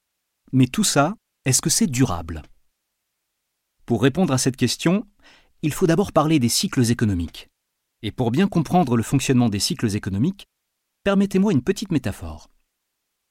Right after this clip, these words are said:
Imaginez un cadran d'horloge. Quand on était en pleine crise de la dette,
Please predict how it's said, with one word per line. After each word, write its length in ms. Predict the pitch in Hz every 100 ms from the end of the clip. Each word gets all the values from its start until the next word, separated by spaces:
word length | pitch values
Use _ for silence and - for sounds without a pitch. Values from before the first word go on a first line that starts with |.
| -
Imaginez 600 | 165 170 131 120 117 196 _ _ _ _ -
un 100 | 127
cadran 320 | - 180 180
d'horloge. 520 | 185 104 95 95 - - _ _ _ - _ _ _ _ - _
Quand 220 | - 101
on 80 | 123
était 160 | 123 175
en 120 | 127
pleine 220 | - 143
crise 220 | - 135
de 80 | 104
la 120 | 101
dette, 360 | 95 165 - -